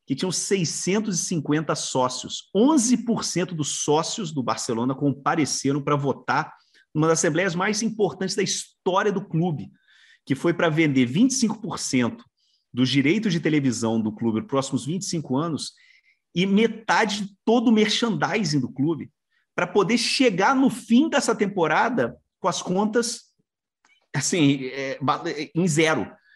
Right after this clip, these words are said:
O Atlético, o, o, o Barcelona não tem dinheiro pra, é, pagar o próprio salário do, dos jogadores. E a gente ouve falar de Rafinha, Bernardo Silva, Lewandowski.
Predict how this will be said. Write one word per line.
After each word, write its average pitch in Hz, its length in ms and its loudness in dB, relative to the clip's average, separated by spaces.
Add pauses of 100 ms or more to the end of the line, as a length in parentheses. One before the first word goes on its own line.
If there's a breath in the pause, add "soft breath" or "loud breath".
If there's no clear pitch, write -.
(180 soft breath)
O 123 60 -4
Atlético, 196 320 -6
o, 151 320 -4
o, - 20 -2
o 151 40 -2
Barcelona 170 680 0
não 220 180 2
tem 226 260 0
dinheiro 196 720 2 (560)
pra, 165 600 0 (180)
é, 135 240 -14
pagar 156 280 0
o 180 160 -2
próprio 196 300 0
salário 175 540 2
do, 110 200 -2
dos 113 200 -4
jogadores. 113 680 -2 (280 soft breath)
E 214 280 2 (320)
a 147 60 -2
gente 160 340 -2
ouve 170 240 2
falar 147 240 -2
de 147 80 -2
Rafinha, 123 960 0 (240 loud breath)
Bernardo 123 580 -2
Silva, 107 840 -2 (240 soft breath)
Lewandowski. 127 1080 0